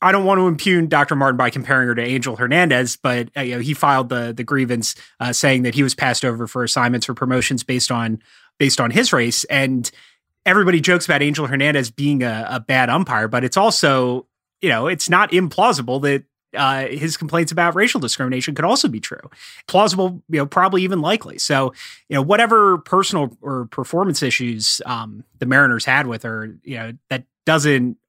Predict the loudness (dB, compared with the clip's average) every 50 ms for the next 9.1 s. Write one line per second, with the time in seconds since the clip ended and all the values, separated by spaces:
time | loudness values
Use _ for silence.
0 | -4 -2 0 0 0 0 0 0 0 0 -2 -4 -4 -6 -4 -4 -4 -6 -6 -8
1 | -4 -2 -2 0 0 -2 -4 -6 -10 -12 -10 -10 -8 -6 -4 -4 -2 -2 -2 -2
2 | -2 -4 -6 -10 -20 -20 -20 _ _ 2 2 2 4 4 2 4 4 2 2 2
3 | 2 2 2 0 0 -2 -2 -2 -4 -8 -10 -10 -10 -12 -14 -14 -12 -12 -10 -8
4 | -4 -2 0 0 0 0 -4 -6 -10 -12 -12 -10 -10 -10 -10 -8 -2 -2 -2 -2
5 | -2 _ -6 -4 -2 -2 0 0 0 0 -2 -4 -10 -10 _ _ _ _ 0 0
6 | 2 2 2 0 0 -2 -2 -6 -4 -2 -2 -2 -2 0 0 2 0 2 0 -2
7 | -4 -2 -2 -2 -2 0 -2 -2 -2 -4 -4 -4 -2 -2 -2 0 0 -2 -4 -4
8 | -4 -6 -6 -2 0 0 0 0 0 -2 0 0 0 2 2 0 0 0 -2 -2
9 | -6 -10